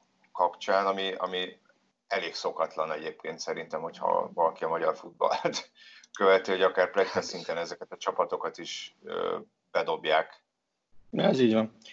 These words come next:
Speaker 1: egy magyar
Speaker 2: Ö,
Speaker 1: játékos
Speaker 2: ugyanakkor
Speaker 1: kapcsán.
Speaker 2: az érdekelne, hogy ha már, ha már Szoboszlai szóba került, te látod-e az ő esetében azt a hagyományos, vagy majdnem hagyományos Salzburgi utat, hogy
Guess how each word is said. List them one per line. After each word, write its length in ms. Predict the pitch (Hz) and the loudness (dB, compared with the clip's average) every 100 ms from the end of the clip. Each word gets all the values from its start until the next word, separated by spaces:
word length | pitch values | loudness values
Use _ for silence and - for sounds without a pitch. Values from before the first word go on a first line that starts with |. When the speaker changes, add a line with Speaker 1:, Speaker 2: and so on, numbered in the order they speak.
| - _ | -20 _
Speaker 1:
egy 120 | - | -10
magyar 200 | - 175 165 | -6 4 6
Speaker 2:
Ö, 20 | |
Speaker 1:
játékos 240 | 156 - 180 | 8 6 0
Speaker 2:
ugyanakkor 400 | 165 175 - 185 | 0 -2 0 2
Speaker 1:
kapcsán. 420 | 190 - 113 120 | 2 2 2 2
Speaker 2:
az 120 | 139 | 0
érdekelne, 420 | 214 196 - 147 | -2 -2 -4 -4
hogy 140 | 135 127 _ _ _ _ _ _ _ _ - | -4 -8 _ _ _ _ _ _ _ _ -16
ha 180 | 139 139 | -6 -2
már, 220 | 135 135 | 0 -2
ha 140 | 131 | -2
már 160 | 131 123 | -4 -6
Szoboszlai 500 | - 123 120 - 123 | -6 -10 -10 -6 -8
szóba 380 | 120 - 131 127 | -6 -6 -4 -4
került, 460 | 131 123 123 123 _ _ _ _ _ _ _ - | -4 -4 -4 -8 _ _ _ _ _ _ _ 4
te 100 | 147 | 6
látod-e 680 | 185 196 175 156 151 151 151 | 8 6 2 -6 -6 -6 -6
az 120 | 131 | -12
ő 140 | 156 | -10
esetében 600 | 147 - 143 143 131 131 135 | -10 -12 -12 -10 -4 -4 -4
azt 300 | 131 - 135 | -8 -6 -2
a 420 | 127 123 123 - _ _ _ _ | 0 0 -4 -12 _ _ _ _
hagyományos, 920 | - 143 135 131 123 123 120 117 - - - | -12 -6 -6 -4 -6 -6 -10 -12 -18 -20 -16
vagy 180 | 120 | -8
majdnem 340 | 113 131 127 117 | 2 4 4 0
hagyományos 440 | 123 120 120 113 | -4 -2 -2 0
Salzburgi 480 | 120 123 120 120 113 | 4 4 2 -6 -6
utat, 340 | 120 117 123 - | -6 -4 -6 -6
hogy 360 | 120 113 127 | -10 -10 -14